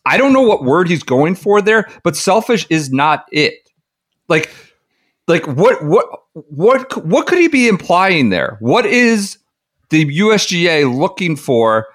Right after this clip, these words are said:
that self-serves them in, in doing this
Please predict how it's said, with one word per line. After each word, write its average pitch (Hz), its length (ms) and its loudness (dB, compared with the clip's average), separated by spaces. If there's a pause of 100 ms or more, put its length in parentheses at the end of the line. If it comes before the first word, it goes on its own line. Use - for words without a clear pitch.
(140)
that 127 180 -2
self-serves 156 800 -2
them 85 260 -4 (280)
in, 135 240 0
in 131 140 2
doing 139 360 2
this 90 260 -4